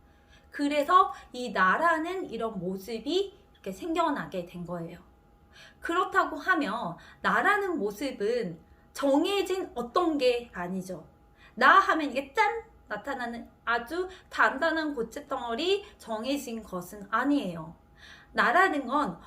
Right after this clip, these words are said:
언제든지 변할 수 있는 거죠. 왜냐면 이 원자들은 과거와 현재의 생각들이 반영된 것들이니까요. 그래서 여기서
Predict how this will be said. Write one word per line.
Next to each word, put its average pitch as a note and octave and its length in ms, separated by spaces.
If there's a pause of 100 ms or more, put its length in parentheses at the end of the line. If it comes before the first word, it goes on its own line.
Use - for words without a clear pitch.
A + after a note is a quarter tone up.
(140)
언제든지 C4 1300 (100)
변할 A3 360
수 - 280
있는 B3+ 340
거죠. E3+ 420
왜냐면 A#3 680 (260)
이 D#4+ 180
원자들은 A#3 960 (300)
과거와 A3 920 (200)
현재의 B3+ 1120 (380)
생각들이 G#4 760
반영된 G3+ 720
것들이니까요. F#3 880 (1080)
그래서 C4+ 680 (720)
여기서 A#3 680